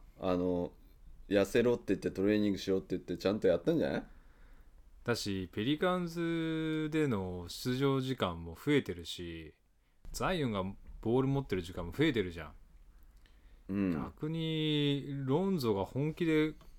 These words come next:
Speaker 1: ね、居場所なくすぐらいの感じになってんじゃんさ。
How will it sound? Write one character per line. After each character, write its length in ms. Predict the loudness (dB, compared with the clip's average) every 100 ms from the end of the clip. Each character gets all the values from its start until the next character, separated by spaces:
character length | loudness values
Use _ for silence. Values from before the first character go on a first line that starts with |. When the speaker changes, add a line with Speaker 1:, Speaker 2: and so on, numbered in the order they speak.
| -20 -18 -16 -6
Speaker 1:
ね、 400 | 0 2 2 0 -8 -16 -20 -20 -20 -20 -20 -20 -20 -20 -20 -20 -20 -20 -20 -20 -20 -18 -8
居 100 | -2
場 140 | 0 0
所 100 | 2
な 160 | 2
く 100 | 0
す 140 | -2 -2
ぐ 140 | 2
ら 140 | 4
い 100 | 4
の 280 | 2 -4 -10 -14 -20 -20 -20 -20 -20 -20 -20 -4
感 140 | -2
じ 60 | 0
に 40 |
な 60 | -2
っ 40 |
て 100 | -4
ん 60 | -12
じ 80 |
ゃ 40 | -10
ん 40 |
さ。 260 | -10 -12